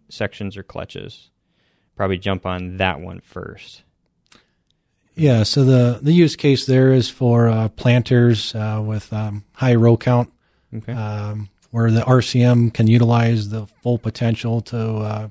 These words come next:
Speaker 2: control up to thirty-two clutches.
Speaker 1: Okay.
Speaker 2: Um, and then you can obviously chain multiple R C Ms together
Speaker 1: Mm-hmm.
Speaker 2: to accommodate even larger planters. Um, so that's kind of the use case for that.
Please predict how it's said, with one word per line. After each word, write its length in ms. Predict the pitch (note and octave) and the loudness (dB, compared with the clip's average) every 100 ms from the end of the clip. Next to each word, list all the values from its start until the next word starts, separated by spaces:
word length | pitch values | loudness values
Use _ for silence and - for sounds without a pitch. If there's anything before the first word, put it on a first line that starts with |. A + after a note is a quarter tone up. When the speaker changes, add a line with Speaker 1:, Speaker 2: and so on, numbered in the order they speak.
| _ _ | _ _
Speaker 2:
control 400 | A2+ G#2 A#2 A2 | -6 -4 -4 -4
up 120 | G#2+ | -4
to 80 | A2+ | -8
thirty-two 480 | - A#2 G#2+ - G#2+ | -6 -6 -6 -8 -10
clutches. 560 | - A2+ - A2+ - _ _ _ _ | -8 -8 -8 -10 -12 _ _ _ _
Speaker 1:
Okay. 220 | C3 A#2 C3 | -10 -10 -10
Speaker 2:
Um, 480 | A2+ G#2+ G2+ G2+ G2 _ _ _ _ | -12 -12 -12 -14 -16 _ _ _ _
and 100 | A#2 | -2
then 140 | A2+ | 0
you 140 | A2 A2 | 0 -2
can 320 | A2+ A2 G2 | -4 -8 -4
obviously 460 | A#2 A2 G#2 G#2+ G#2+ | -2 0 -2 -6 -8
chain 520 | - B2 A#2+ A2 G#2 A#2+ | -4 0 0 0 -4 -2
multiple 320 | A#2 - A2 | -4 -4 -4
R 140 | A2 | -4
C 180 | - A2+ | -4 -6
Ms 180 | A2 G2+ | -6 -8
together 540 | A2+ A2+ A2+ A2+ A2 - | -6 -4 -2 -2 -4 -8
Speaker 1:
Mm-hmm. 260 | G#2+ G2+ G2+ - | -8 -8 -8 -10
Speaker 2:
to 140 | - | -4
accommodate 600 | G#2+ - A2+ A2 A2 A2 - | -4 -2 0 0 -2 -6 -4
even 280 | A#2 G#2 G#2 | -4 -2 -4
larger 300 | G#2 G2+ G#2+ | -4 -6 -10
planters. 540 | - G#2 G#2+ G#2 - _ _ _ _ _ _ | -10 -8 -8 -10 -14 _ _ _ _ _ _
Um, 160 | A2 G#2 | -10 -6
so 140 | - | 0
that's 100 | B2+ | 0
kind 160 | - A#2+ | 2 2
of 40 | |
the 80 | A2 | 4
use 220 | A2+ A2+ | 4 2
case 240 | - A#2 A2+ | 2 0 0
for 180 | - G#2+ | -2 -2
that. 460 | A2 A2 G#2+ - | 0 0 -4 -12